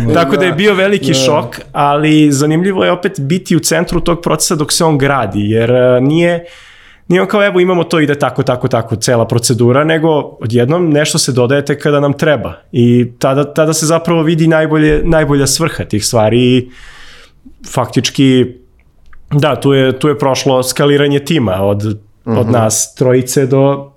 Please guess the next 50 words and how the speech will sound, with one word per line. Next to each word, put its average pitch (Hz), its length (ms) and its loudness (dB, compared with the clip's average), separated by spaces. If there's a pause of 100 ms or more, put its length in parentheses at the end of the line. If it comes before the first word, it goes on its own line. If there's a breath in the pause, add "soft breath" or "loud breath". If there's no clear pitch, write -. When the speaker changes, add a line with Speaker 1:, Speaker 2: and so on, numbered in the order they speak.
(100)
Speaker 2:
do 139 160 0
ovih, 123 220 0
recimo, 123 340 0
deset 123 400 -2
na 123 120 2
nivou 120 280 2
samo 120 260 0
mobilnog 107 460 2
tima. 92 320 -4 (500 loud breath)
Speaker 1:
Da, 139 220 0
mislim 233 220 0
da 254 40 -6
to 214 360 2
jeste, 160 480 0
ne 127 180 -2
kažem, 139 280 0 (200)
ne 120 100 -4
kažem 139 200 0
najlepša 127 300 2
stvar, 123 160 0
ali 107 80 -2
kad 113 100 -4
gradiš 131 340 -2
neki 127 180 -2
proizvod, 104 360 -2
pa 104 140 -2
i 101 60 -2
kompaniju 110 440 2
ili 95 140 -2
tim, 113 400 -2 (720 loud breath)
taj, 160 180 0
ti 180 240 -2
procesi 170 520 0
koji 135 160 0
postavljaš 139 540 0 (160)
po, - 200 -2
na 120 240 0
početku 135 460 0
su 127 120 0
po 127 60 2
meni 131 160 2
naj-, 127 260 0 (300 loud breath)
najviše 139 460 0
te 127 120 0
ispune 123 360 -2
kad 104 160 -4
ih 104 160 -6
uradiš 104 340 -2
na - 80 -10
kraju. - 260 -10